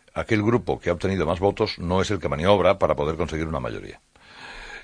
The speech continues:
Y sí se le puede hacer un pacto, como ocurre en cualquier ayuntamiento o como ocurre en, en una comunidad autónoma. Si el Partido Socialista puede hacer un pacto con Podemos, eh, lo que quede de Izquierda Unida,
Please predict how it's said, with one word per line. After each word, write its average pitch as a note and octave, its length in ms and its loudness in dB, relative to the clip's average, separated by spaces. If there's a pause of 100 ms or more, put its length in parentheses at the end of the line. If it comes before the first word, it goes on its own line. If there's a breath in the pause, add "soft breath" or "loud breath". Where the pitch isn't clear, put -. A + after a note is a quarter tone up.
(120)
Y A2+ 140 2
sí B2+ 160 2
se C#3 140 4
le G#2+ 100 4
puede A2 260 4
hacer G#2 240 2
un G#2 120 -2
pacto, B2+ 380 4
como D2+ 280 -2
ocurre F#2+ 640 2
en F#2 100 2
cualquier E2+ 320 2
ayuntamiento F2 680 2
o D2 420 -2
como C2 320 -6
ocurre D#2 480 -4
en, G1+ 480 -12 (500)
en E2 180 -4
una F#2+ 300 4
comunidad D#2 360 -2
autónoma. - 340 -14 (840 loud breath)
Si - 180 0
el F#2 100 4
Partido B2 320 4
Socialista E2+ 460 2 (380)
puede A2+ 240 6
hacer G2 240 4
un F2 140 -2
pacto D2+ 280 2
con C#2 140 -6
Podemos, A1 480 -6 (560)
eh, D2+ 140 -6
lo D2 140 -2
que D#2+ 160 -4
quede G2+ 280 4
de F2+ 120 2
Izquierda E2+ 380 0
Unida, G#1 320 -8